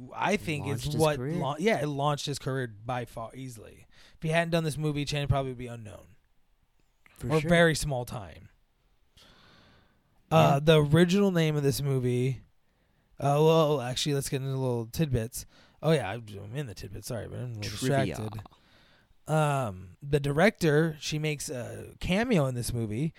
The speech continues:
Speaker 1: She's Nora's dance teacher right in the beginning of the movie. The one white lady's going, "One, two, three, four, five, six,
Speaker 2: Oh,
Speaker 1: seven."
Speaker 2: okay.
Speaker 1: She's that white lady. "One,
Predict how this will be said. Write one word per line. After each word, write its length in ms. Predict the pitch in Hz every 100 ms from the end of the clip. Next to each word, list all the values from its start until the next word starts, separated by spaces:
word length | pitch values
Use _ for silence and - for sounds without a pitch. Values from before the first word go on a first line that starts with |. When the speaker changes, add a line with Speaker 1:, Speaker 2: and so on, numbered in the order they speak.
| - - -
Speaker 1:
She's 400 | - 180 190 165
Nora's 520 | 170 170 175 170 156
dance 360 | 123 156 170 -
teacher 480 | 165 151 151 147 143
right 160 | 147
in 80 | 139
the 60 | 135
beginning 320 | 135 143 131
of 60 | 120
the 60 |
movie. 460 | 127 131 - - - _ - -
The 100 | -
one 200 | 143 156
white 200 | 151 143
lady's 200 | 151 147
going, 240 | 131 120 123
"One, 220 | 247 - - -
two, 320 | - 349 330 - -
three, 300 | - - - - -
four, 200 | - - - -
five, 580 | - 143 160 165 165 151
six, 120 | 135
Speaker 2:
Oh, 240 | 120 104 98 127
Speaker 1:
seven." 20 |
Speaker 2:
okay. 480 | 170 139 110 101 107 - - - - -
Speaker 1:
She's 240 | - 175 156
that 240 | 156 147
white 180 | 147 -
lady. 240 | - 226
"One, 120 | 277